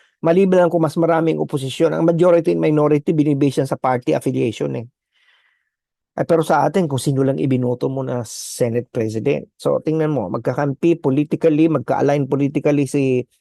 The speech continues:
Bam at si Kiko kay Risa, pero si Risa na mino-, nasa minority,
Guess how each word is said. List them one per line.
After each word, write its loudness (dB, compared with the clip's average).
Bam -2
at -4
si -6
Kiko -2
kay 2
Risa, 0
pero 0
si 2
Risa 2
na -2
mino-, 0
nasa -2
minority, -2